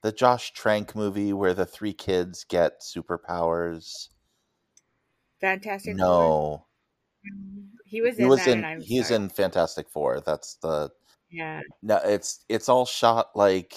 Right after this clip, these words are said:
Speaker 1: um, with found footage, and it was really low budget. He was fantastic in that. It was Trank's first movie that, like,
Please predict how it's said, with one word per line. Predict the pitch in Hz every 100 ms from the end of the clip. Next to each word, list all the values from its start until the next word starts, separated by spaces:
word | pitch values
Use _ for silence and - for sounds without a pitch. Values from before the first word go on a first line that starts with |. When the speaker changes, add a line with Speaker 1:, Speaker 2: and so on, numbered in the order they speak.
| - -
Speaker 1:
um, | 90 90 87 80 82 78 _ -
with | 92 87 -
found | 95 90 92
footage, | - 95 92 90 87 90 85 - -
and | 82 80 78 76 76 - _ _ _
it | 80
was | 80
really | 87 101 104 98
low | 90 90
budget. | 82 82 82 90 85 87 _ _ _ _ _ _ _
He | 107
was | -
fantastic | 107 95 - 85 76 - 78 -
in | 71
that. | 76
It | 110
was | 107 - _
Trank's | - 123 120 120 -
first | 78 65 -
movie | 76 62 60 60 - -
that, | 76 67 - _ _ _ _ 78
like, | 76 67